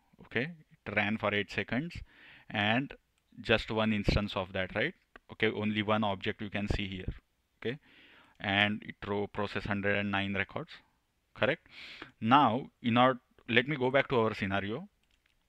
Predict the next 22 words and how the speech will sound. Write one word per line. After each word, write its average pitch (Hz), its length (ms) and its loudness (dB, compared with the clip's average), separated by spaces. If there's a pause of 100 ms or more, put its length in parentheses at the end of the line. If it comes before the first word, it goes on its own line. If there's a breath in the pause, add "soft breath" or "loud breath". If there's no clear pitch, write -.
(380)
What 120 200 6
they're 131 180 8
asking 117 420 2
is 139 280 0
if 117 240 -4
this 123 160 4
task 113 360 2
fails. 104 320 -4
So 113 360 -2 (100)
by 110 200 4
some 139 260 2
way, 120 360 4
we 113 120 -4
have 110 320 4
to 156 220 -6 (1040)
fail 117 440 4
this, 131 220 2 (840)
uh, 98 600 0 (680)
data 113 240 8
task 113 240 2
execution, 98 560 -6 (460)
okay? 139 240 0